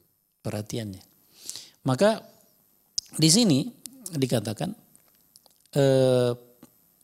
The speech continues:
proses ketika kita memiliki teman atau, eh, saudara atau keluarga, maka harus diperhatikan kenapa.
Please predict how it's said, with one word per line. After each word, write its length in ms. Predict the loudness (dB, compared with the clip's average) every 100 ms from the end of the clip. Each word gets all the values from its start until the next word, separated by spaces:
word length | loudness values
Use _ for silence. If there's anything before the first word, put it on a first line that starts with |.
| _ _
proses 600 | 2 4 4 2 0 2 2 0 -4 -14 _
ketika 400 | -4 -4 -2 -2
kita 260 | -2 -4
memiliki 480 | -2 -2 -4 -4 -6
teman 320 | -6 -4 -6 -10 -20 _ _ _ _ -16
atau, 440 | -12 -8 -8 -10 -18 _ -20 -20 -20 _
eh, 640 | -6 -2 -2 -2 -4 -6 -8 -10
saudara 580 | -6 -2 2 2 0 -4 -10 -16 -18
atau 220 | -12 -10
keluarga, 560 | -4 2 2 2 -2 -8
maka 220 | -10 -6 -6
harus 120 | -4
diperhatikan 500 | -6 -4 -4 -4 -2
kenapa. 360 | 0 -2 -4